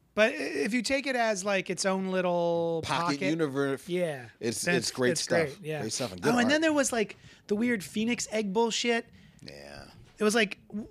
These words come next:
Speaker 1: one or two issues, I think, and it was just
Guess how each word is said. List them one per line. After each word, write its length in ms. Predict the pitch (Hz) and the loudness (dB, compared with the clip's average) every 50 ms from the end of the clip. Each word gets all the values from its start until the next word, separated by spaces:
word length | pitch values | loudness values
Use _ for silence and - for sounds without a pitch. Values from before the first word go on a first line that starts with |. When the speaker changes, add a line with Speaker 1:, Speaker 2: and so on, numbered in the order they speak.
| - - | -16 -12
Speaker 1:
one 280 | - 208 208 240 277 277 | -8 -2 0 2 2 2
or 60 | 269 | 2
two 220 | 233 - 262 247 240 | 0 0 2 2 2
issues, 440 | 254 240 - - 233 214 196 175 | 2 2 2 2 2 2 0 2
I 80 | 180 165 | 0 0
think, 320 | 156 - 190 180 175 165 | 0 0 -2 -2 0 0
and 80 | 180 175 | 0 0
it 40 | 175 | 0
was 160 | 170 175 165 | 0 0 0
just 440 | - - 220 208 196 - - - | 0 2 2 2 2 0 -4 -8